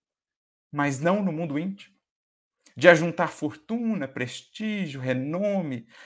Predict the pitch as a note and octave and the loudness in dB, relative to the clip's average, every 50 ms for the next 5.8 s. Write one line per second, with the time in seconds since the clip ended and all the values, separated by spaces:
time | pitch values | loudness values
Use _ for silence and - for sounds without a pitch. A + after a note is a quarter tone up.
0 | - - B2+ C#3+ D3+ C#3 B2+ D#3+ F3+ F3+ D#3 D3+ D3 C#3 - - D3+ B2+ C3 D3 | -12 -4 0 2 2 4 8 8 8 8 8 4 0 -2 -2 -4 -6 -6 -4 -4
1 | E3 F#3+ G#3 G3+ F#3+ E3 D#3 D3 C#3 E3 G3+ A3 G#3 - - - C3 B2+ - - | -4 -2 -2 0 2 4 4 4 4 4 2 0 -2 -2 -6 -10 -12 -12 -8 -6
2 | D3+ D3 C#3 C3+ C3+ - - - E3+ F3 D#3+ C#3+ C#3+ - - D3 C#3 D3 D#3+ E3+ | -4 -2 -2 -2 -2 -4 -4 -2 -2 -2 -2 -4 -8 -6 -6 -4 -4 -2 -4 -4
3 | E3+ D#3 C3+ - - _ _ _ _ _ _ _ _ B2 C3 C3 - - E3+ E3 | -6 -8 -10 -14 -18 _ _ _ _ _ _ _ _ -10 -10 -10 -8 -8 -6 -6
4 | D3 C3 B2+ B2+ A#2+ A#2+ B2 - - - - _ - G3 G3+ G3 - - B2 A#2 | -6 -4 -6 -6 -6 -8 -10 -10 -14 -16 -18 _ -10 -10 -10 -10 -10 -10 -8 -6
5 | A#2 A2+ - - - G#3 G#3+ A3+ - - - D#2 - - - | -6 -8 -8 -10 -10 -10 -8 -8 -8 -10 -12 -14 -12 -12 -14